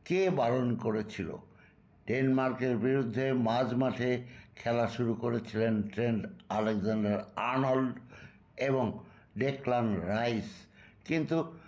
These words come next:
দ্বিতীয়ার্ধের শুরুতেই আর্নল্ডকে তুলে কনর গালাঘেরকে নামিয়ে দেন সাউথগেট। কোচ এখানেও বলেন, আমাদের আরও শক্তির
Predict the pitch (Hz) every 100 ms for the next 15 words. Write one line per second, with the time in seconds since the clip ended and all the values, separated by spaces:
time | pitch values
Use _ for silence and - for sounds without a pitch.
0 | - - - 98 143 143 196 190 185 185
1 | 185 - 147 151 165 160 185 165 107 -
2 | - 110 135 139 139 131 - 123 120 -
3 | - - - 151 156 156 156 143 - -
4 | - - 151 165 156 143 117 127 139 147
5 | 156 165 - 147 117 117 127 127 120 120
6 | 110 - 110 120 113 117 107 - - -
7 | - - - - 147 151 143 - - 127
8 | 127 151 160 143 120 120 131 110 - -
9 | - - - - 139 147 151 139 - -
10 | - - 127 151 156 156 - 143 139 -
11 | 135